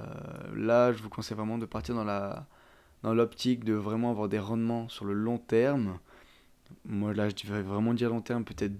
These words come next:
deux ans, d'accord ? Parce que si on entre dans un bearish run, on pourrait peut-être voir quelque chose qui stagne vers le bas et après arriver dans des périodes ici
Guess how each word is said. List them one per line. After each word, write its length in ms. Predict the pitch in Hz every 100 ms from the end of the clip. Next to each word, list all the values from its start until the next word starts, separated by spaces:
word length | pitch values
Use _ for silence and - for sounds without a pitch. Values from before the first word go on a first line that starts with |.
| -
deux 320 | 120 117 113 123
ans, 200 | 135 - - - _
d'accord ? 420 | 107 107 117 131 - - _ -
Parce 340 | 117 120 120
que 320 | 110 120 120
si 160 | 120 -
on 140 | 110
entre 180 | 113 117
dans 240 | 107 107 110
un 80 |
bearish 480 | 107 101 117 117 104
run, 420 | - 110 127 110 92 _ _ _ _ _ _ - -
on 100 | 104
pourrait 200 | 104 104
peut-être 220 | - 95
voir 160 | 104 110
quelque 140 | 98
chose 180 | 104 -
qui 100 | 98
stagne 340 | - 110 110
vers 140 | 104 101
le 100 | 95
bas 200 | 107 107
et 80 |
après 200 | 95 -
arriver 220 | 101 98 104
dans 140 | 104
des 80 | 98
périodes 260 | 107 101
ici 320 | 98 - 135